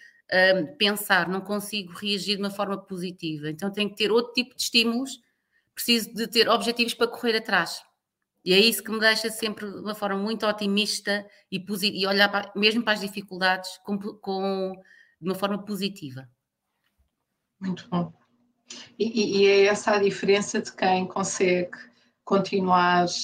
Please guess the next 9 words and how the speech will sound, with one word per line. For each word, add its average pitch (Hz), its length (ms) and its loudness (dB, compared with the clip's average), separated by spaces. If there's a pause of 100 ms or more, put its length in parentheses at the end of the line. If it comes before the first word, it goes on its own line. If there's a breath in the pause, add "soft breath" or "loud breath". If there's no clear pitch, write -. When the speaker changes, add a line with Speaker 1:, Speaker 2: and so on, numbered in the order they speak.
(180)
Speaker 2:
essa - 400 -2
resiliência, 185 1080 2
essa 170 240 0
vontade 175 360 0
de 175 60 0
olhar 175 300 2
para 170 120 0
a 165 40 -2
frente, 175 640 -2